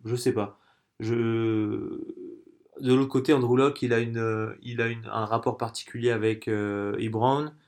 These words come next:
Ça se passe super bien. Le, la défense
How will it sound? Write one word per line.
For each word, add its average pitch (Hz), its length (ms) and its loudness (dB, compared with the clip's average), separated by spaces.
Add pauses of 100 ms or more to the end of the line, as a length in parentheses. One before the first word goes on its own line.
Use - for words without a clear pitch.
(160)
Ça 110 120 -2
se 104 80 -8
passe 101 180 -2
super 104 360 -2
bien. 131 400 0 (480)
Le, 120 600 8
la 117 160 4
défense 135 800 2